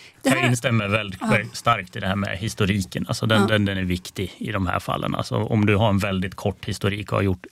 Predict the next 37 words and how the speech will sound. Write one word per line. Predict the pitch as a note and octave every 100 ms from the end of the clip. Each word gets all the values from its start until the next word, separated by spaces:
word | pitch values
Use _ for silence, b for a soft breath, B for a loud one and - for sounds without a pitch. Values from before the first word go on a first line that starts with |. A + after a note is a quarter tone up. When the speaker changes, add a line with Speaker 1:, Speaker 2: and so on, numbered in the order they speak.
| -
Speaker 2:
hysteriskt | B2 - - A2+ F#2 F2+
mycket | G2+ F#2 -
förvärv, | A2 G#2 G2+
så, | A2 - -
så | - G2+
kan | - G#2
det | F#2+
vara | G2 G2 - - _ _ -
svårt | - - G2+ A2 E2+ -
att | - -
göra | F#2+
en | F2+
korrekt | F2+ A2+ F2+
bedömning | A#2+ G2+ G2 F#2+ G2+ G#2
av | G#2+
vad | G2 G2+
värdet | G2+ F#2+ F#2+
egentligen | A#2+ G#2+ - -
är. | - _ _ _ _ _ B B B B -
Speaker 1:
Inom | B3 A3+
spel, | A3 - A#3 G3 - - -
vi | A#3 A3
pratade | G#3+ A3 G#3+
ju |
om | A3
Embracer | G#3+ G3+ F#3+ -
innan, | G3+ F#3+ F#3
Speaker 2:
Mm. | - G#3
Speaker 1:
men | G#3 G#3
kan | - A3
man | G#3
prata | - G3+
om | G#3
andra | G#3+ G3+ G#3
så | -
här | F#3+
förvärvsbolag | - G3 F#3 F3+ - F#3+ F3 E3+